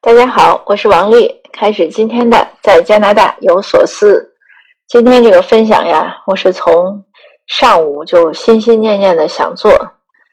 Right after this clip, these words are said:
而且至少想了有三个小时之久。这个毫不夸张啊，因为今天呢，又是我们的采访日，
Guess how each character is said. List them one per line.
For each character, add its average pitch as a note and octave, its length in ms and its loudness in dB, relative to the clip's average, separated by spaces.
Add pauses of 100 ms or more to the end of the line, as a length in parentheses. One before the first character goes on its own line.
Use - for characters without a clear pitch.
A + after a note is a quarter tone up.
(200)
而 G3 100 4
且 - 280 2
至 A#3 200 2
少 F3 220 0
想 - 240 -4
了 E3+ 140 0
有 - 180 2
三 G#3 320 -2
个 F3 140 -2
小 - 240 -4
时 E3 240 -8
之 F3 180 -10
久。 - 180 -4 (1500)
这 A3+ 160 -2
个 F#3+ 160 4
毫 F#3+ 180 0
不 G3+ 140 0
夸 G#3+ 200 -2
张 A3 220 0
啊， - 240 -4 (400)
因 A3 100 2
为 A3 60 4
今 A#3 240 0
天 B3 180 2
呢， G#3+ 160 4
又 G3+ 160 4
是 F#3+ 200 2
我 E3+ 180 2
们 F3 220 -4
的 F#3 200 2
采 F3 240 -2
访 G3 240 -2
日， F#3+ 240 0